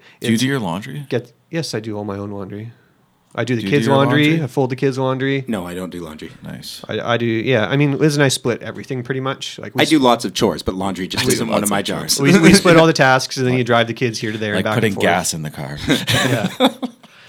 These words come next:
Speaker 2: So i-, it's, it's just a dance of constantly moving back and forth. Todd Connor laughed about how often we can change outfits in a day.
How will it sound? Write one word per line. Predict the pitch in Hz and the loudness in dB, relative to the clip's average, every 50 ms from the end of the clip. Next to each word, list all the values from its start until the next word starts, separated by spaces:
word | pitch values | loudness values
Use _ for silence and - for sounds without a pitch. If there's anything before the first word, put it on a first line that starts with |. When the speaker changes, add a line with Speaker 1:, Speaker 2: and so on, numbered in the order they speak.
| - _ | -20 _
Speaker 2:
So | - - 135 123 123 117 113 - - - - - - _ - - - - - - - - _ _ _ - | -4 -2 0 2 2 0 -2 -6 -18 -20 -20 -20 -20 _ -14 -12 -10 -10 -12 -14 -16 -20 _ _ _ -8
i-, | 120 - | -6 -2
it's, | - 175 - - | -2 -2 -2 0
it's | 170 175 160 135 - | 0 0 0 0 0
just | 160 147 - | -4 -4 -4
a | 151 | -2
dance | 123 127 127 131 113 - - | -2 0 0 0 -2 -4 -6
of | 131 120 123 | -8 -8 -6
constantly | - 127 120 113 113 - 120 113 107 110 110 107 107 98 98 | -6 -6 -6 -4 -6 -8 -8 -8 -6 -6 -6 -6 -8 -8 -10
moving | 117 117 120 117 120 120 | -8 -6 -4 -2 -2 -2
back | 110 113 110 - | -2 -2 -4 -4
and | 127 120 | -6 -6
forth. | - 123 113 110 | -4 -6 -6 -2
Todd | - - 135 131 123 | 0 0 0 0 0
Connor | 135 131 123 120 | 0 0 0 0
laughed | 113 110 110 113 - | 0 -2 -2 -2 -2
about | 113 117 107 - | -2 -4 -2 0
how | 113 107 110 | -2 0 0
often | 110 104 - 123 113 | -2 -2 -4 -6 -8
we | 107 | -6
can | - 123 | -6 -8
change | 107 - 120 107 101 | -6 -6 -6 -4 -4
outfits | 98 98 92 - 123 120 - | -6 -6 -4 -6 -8 -6 -4
in | 135 | -4
a | 123 123 | -4 -2
day. | 120 127 127 143 147 | -2 -2 -2 -2 -4